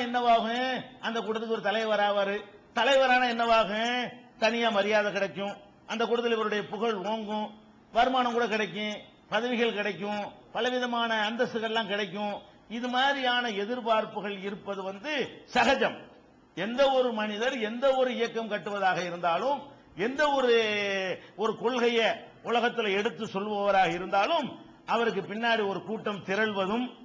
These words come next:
அந்த கூட்டத்தை வைத்து ஏதோ ஒரு ஆதாயத்தை மனிதன் அடைவதும் வந்து சகஜமானது. இது வந்து எல்லாருமே அவ அடையத்தான் செய்கிறார்கள். ஆனால் இந்த மனிதரை பொறுத்த வரைக்கும் பாருங்க, எப்படி ஆச்சரியமா அல்லாஹ் ஆக்குறான்னு பாருங்க.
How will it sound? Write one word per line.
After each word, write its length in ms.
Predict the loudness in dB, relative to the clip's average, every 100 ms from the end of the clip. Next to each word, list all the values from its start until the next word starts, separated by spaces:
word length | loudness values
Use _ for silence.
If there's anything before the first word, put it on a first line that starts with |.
| -20 -18 -6
அந்த 200 | -4 -2
கூட்டத்தை 540 | -4 -6 0 0 2 0
வைத்து 440 | 0 -2 -4 -4 -2 -2 -2 -2
ஏதோ 200 | 0 4 4
ஒரு 160 | 4 4
ஆதாயத்தை 680 | 6 4 4 2 0 0 -2 -4 -16 -20 -20 _
மனிதன் 420 | -6 -2 0 0 0
அடைவதும் 640 | 2 0 0 0 -2 -4
வந்து 160 | -6 -6
சகஜமானது. 720 | -2 0 2 0 0 -2 -4 -8 -14 -20 -20 _ _ -10
இது 140 | -6 -4
வந்து 180 | -2 0
எல்லாருமே 500 | 0 4 4 4 2
அவ 160 | 4 4
அடையத்தான் 500 | 4 4 2 0 0
செய்கிறார்கள். 560 | -2 2 2 2 -4 -8 -18 -20 _ _ -8
ஆனால் 480 | -4 -2 2 2 0 -8 -20 -20 _ _ -12
இந்த 260 | -8 -6 -4
மனிதரை 400 | -4 -4 -4 -6
பொறுத்த 300 | -6 -8 -6
வரைக்கும் 360 | -4 -4 -4 -2
பாருங்க, 280 | 0 -2 -4 -2 -2 -4 -12 -20 _ _ _
எப்படி 240 | -6 -2 0
ஆச்சரியமா 500 | 2 0 0 -4 -2
அல்லாஹ் 180 | 2 2
ஆக்குறான்னு 380 | 2 -2 -4 -2
பாருங்க. 240 | -2 -4